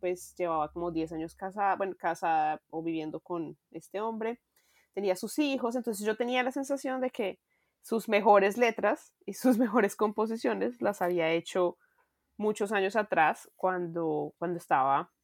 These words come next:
eh, entusada o cuando tenía problemas o por culpa de Osvaldo Ríos o de la Rúa, etcétera. Entonces me sentía muy identificada porque yo también, eh, me,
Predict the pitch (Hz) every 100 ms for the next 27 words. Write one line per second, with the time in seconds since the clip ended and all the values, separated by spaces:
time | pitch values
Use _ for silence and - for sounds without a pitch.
0 | _ _ _ - 180 175 165 - _ -
1 | 233 254 - 190 160 151 147 156 180 175
2 | 175 156 165 185 202 180 156 160 175 170
3 | 170 180 165 170 165 175 170 170 175 175
4 | 175 214 208 185 180 175 151 160 190 170
5 | 175 - - 160 127 - _ _ _ _
6 | _ _ _ _ - - _ - 214 226
7 | 254 294 262 285 370 294 247 233 233 254
8 | 240 - 175 277 262 - 185 - 180 190
9 | 190 208 _ _ _ _ _ _ 185 196
10 | 202 - - - _ _ _ _ _ -
11 | 202 220 208